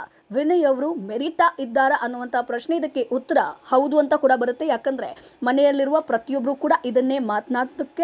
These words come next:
ಆಗ್ತಾ ಇದ್ದಾರೆ. So, ಟಾಸ್ಕ್ ಆಡುವಾಗ್ಲೂ ಕೂಡ ಹಳ್ಳಿ ಸ್ಟೈಲಲ್ಲಿ ಡ್ರೋನ್ ರೆಕ್ಕೆಯನ್ನ ಕಟ್ ಮಾಡ್ಬೇಕು ಅನ್ನೋದನ್ನ ಕೂಡ ಹೇಳ್ತಾರೆ. ಅಲ್ಲೂ ಕೂಡ ಎಲ್ಲೋ ಒಂದು ಕಡೆ ಸೇಡನ್ನ ತಿರ್ಸ್ಕೊಳ್ತಾರೆ. ಇನ್ನು ಮೊನ್ನೆ ವಿಚಾರಕ್ಕೆ ಬರೋದಾದ್ರೆ, ಟಿಕೆಟ್,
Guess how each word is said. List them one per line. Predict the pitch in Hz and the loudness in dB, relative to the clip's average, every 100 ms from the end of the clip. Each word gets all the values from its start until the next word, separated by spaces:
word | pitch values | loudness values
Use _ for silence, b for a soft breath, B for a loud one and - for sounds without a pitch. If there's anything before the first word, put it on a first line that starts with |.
| 339 | 0
ಆಗ್ತಾ | 220 - 208 | -2 -2 -6
ಇದ್ದಾರೆ. | 185 - - - - | -6 -10 -14 -20 -2
So, | 427 427 | 0 2
ಟಾಸ್ಕ್ | 330 311 370 - 403 | 4 4 4 -4 -4
ಆಡುವಾಗ್ಲೂ | 269 277 294 285 285 | -2 0 -4 -6 -8
ಕೂಡ | 262 285 247 131 - b b | -10 -8 -6 -8 -12 b b
ಹಳ್ಳಿ | 302 359 392 | 2 2 0
ಸ್ಟೈಲಲ್ಲಿ | - 339 311 294 311 392 220 | 2 2 2 2 0 -2 -6
ಡ್ರೋನ್ | 190 277 339 302 | -2 2 2 2
ರೆಕ್ಕೆಯನ್ನ | 277 269 285 254 277 | 0 0 -2 0 -2
ಕಟ್ | 285 330 - | -2 -4 -2
ಮಾಡ್ಬೇಕು | 254 254 262 277 - | 0 0 0 0 2
ಅನ್ನೋದನ್ನ | 254 247 262 254 | 2 2 -2 0
ಕೂಡ | 247 240 | -2 -2
ಹೇಳ್ತಾರೆ. | 233 220 226 285 | -2 -4 -2 0
ಅಲ್ಲೂ | 269 330 359 | 2 2 0
ಕೂಡ | 285 214 | -2 -2
ಎಲ್ಲೋ | 285 302 349 | 0 0 2
ಒಂದು | 302 262 | 0 0
ಕಡೆ | 262 262 302 - - - | -2 -2 -4 -10 -14 -2
ಸೇಡನ್ನ | 370 392 392 381 | 0 2 4 4
ತಿರ್ಸ್ಕೊಳ್ತಾರೆ. | 370 269 233 - 311 247 220 165 | 2 0 -2 -6 -6 -6 -6 -8
ಇನ್ನು | - 302 349 | -4 2 2
ಮೊನ್ನೆ | 277 269 330 403 | 4 2 2 -2
ವಿಚಾರಕ್ಕೆ | 339 370 339 339 | -2 0 0 0
ಬರೋದಾದ್ರೆ, | 262 226 214 269 254 151 - B B B - | -2 -2 0 -2 -2 -6 -10 B B B -6
ಟಿಕೆಟ್, | 330 392 415 - 370 392 - | -2 2 0 0 0 0 -2